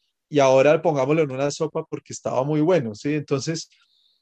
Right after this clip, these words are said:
genera una, una complejidad técnica, o sea, si yo ya tengo patacones, pues, ¿para qué los echo en una sopa? Pues, lo echas para generar una sopa de patacón, que va a dar un sabor también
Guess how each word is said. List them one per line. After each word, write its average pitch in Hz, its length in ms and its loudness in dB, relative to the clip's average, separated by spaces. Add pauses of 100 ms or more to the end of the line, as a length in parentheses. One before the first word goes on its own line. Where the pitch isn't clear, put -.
(120)
genera 147 460 2
una, 185 440 -4
una 165 320 -6
complejidad 143 840 0
técnica, 185 580 -4
o 98 60 -8
sea, 113 160 -4
si 120 160 -12
yo 117 100 -10
ya 156 140 -4
tengo 185 260 -8
patacones, 139 960 -4 (100)
pues, - 120 -20
¿para 123 160 -6
qué 123 100 -8
los 143 160 -4
echo 151 220 -8
en 147 40 -6
una 147 200 -6
sopa? 151 360 -8 (600)
Pues, - 300 -8
lo 123 220 0
echas 113 340 -2
para 160 240 -4
generar 110 380 -6
una 120 200 -8
sopa 139 400 -2
de 139 80 -2
patacón, 139 580 -10 (220)
que - 120 -20
va 110 120 -4
a 107 120 -6
dar 120 320 -4
un 139 120 -8
sabor 120 480 -4
también 120 520 -10